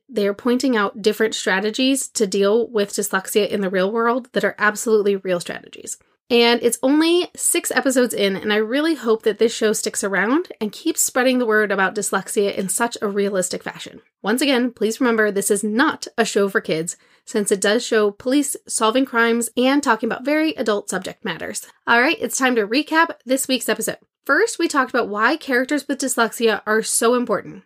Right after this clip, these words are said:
which is to fight the stigma and make dyslexia an everyday part of life, because it is. And the only way that we can make dyslexia an accepted part of society is to keep bringing it up and spreading the word about what dyslexia really is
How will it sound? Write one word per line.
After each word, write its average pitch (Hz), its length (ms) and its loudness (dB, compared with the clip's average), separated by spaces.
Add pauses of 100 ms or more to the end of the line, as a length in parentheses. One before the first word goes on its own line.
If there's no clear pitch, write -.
(140)
which 220 180 0
is 240 200 2
to 226 120 -6
fight 226 320 0
the 302 100 -2
stigma 220 520 0
and 208 160 -4
make 214 180 -2
dyslexia 233 640 0
an 185 180 -8
everyday 262 440 2
part 247 240 -2
of 226 80 0
life, 196 300 -4
because 196 500 -4
it 208 120 -2
is. 156 300 -4 (280)
And 233 140 2
the 220 220 4
only 359 300 4
way 294 260 2
that 226 220 0
we 254 160 0
can 269 180 2
make 233 220 2
dyslexia 226 500 -2
an 208 80 0
accepted 320 420 -4
part 247 200 -4
of 233 80 -2
society 214 640 0
is 220 160 2
to 208 100 -2
keep 277 300 -4
bringing 269 520 2
it 233 120 2
up 208 220 0
and 208 120 -4
spreading 247 360 0
the 262 80 0
word 208 240 0
about 185 260 -2
what 220 160 0
dyslexia 220 640 0
really 262 340 2
is 196 240 0